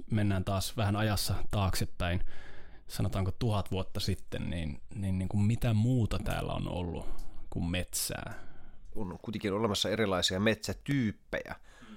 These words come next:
Speaker 2: Kuulostaisi vähän kummalliselta, etteikö näille eri metsätyypeille olisi ollut olemassa eri sanojansa. Tämmöiselle tietynlaiselle korpikuusikolle tai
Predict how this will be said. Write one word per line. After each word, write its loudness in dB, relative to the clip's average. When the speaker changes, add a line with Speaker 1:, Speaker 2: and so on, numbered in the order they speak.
Speaker 2:
Kuulostaisi -4
vähän 2
kummalliselta, 6
etteikö 0
näille 4
eri 4
metsätyypeille 6
olisi 2
ollut 8
olemassa 4
eri -4
sanojansa. 0
Tämmöiselle -14
tietynlaiselle 0
korpikuusikolle -2
tai 0